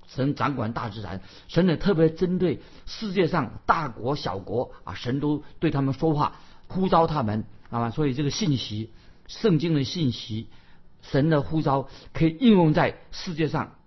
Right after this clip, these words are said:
所有的国家上面，大国小国都可以应用。我们继续看弥迦书六章第二节，“山岭和地永久的根基啊，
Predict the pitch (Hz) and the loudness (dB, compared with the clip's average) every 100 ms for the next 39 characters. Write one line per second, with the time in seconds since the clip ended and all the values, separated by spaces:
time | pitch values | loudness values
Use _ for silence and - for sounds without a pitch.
0 | - - 165 208 143 127 131 127 127 - | -20 2 8 8 8 2 0 0 0 0
1 | 139 120 - 147 123 127 107 85 101 104 | 0 0 -2 -2 -2 -4 -6 -6 -6 -6
2 | 101 120 139 120 110 - - - - 113 | -6 -4 -4 -4 -4 -10 -18 -20 -6 -4
3 | 127 135 117 135 123 107 117 123 123 123 | -4 -6 -6 -4 -2 -2 -2 -2 -6 -6
4 | 131 135 113 123 117 143 117 104 120 - | -6 -4 -4 -6 -4 -4 -4 -2 -4 -4
5 | - - _ _ _ - - 202 190 151 | -14 -20 _ _ _ -6 2 4 4 2
6 | 104 - - - - - 131 143 185 156 | 0 -4 -12 -20 -18 -2 -2 0 0 0
7 | 120 117 135 147 113 107 107 139 131 - | 0 0 2 0 -2 -4 -4 -2 -2 -4
8 | 120 110 | -8 -8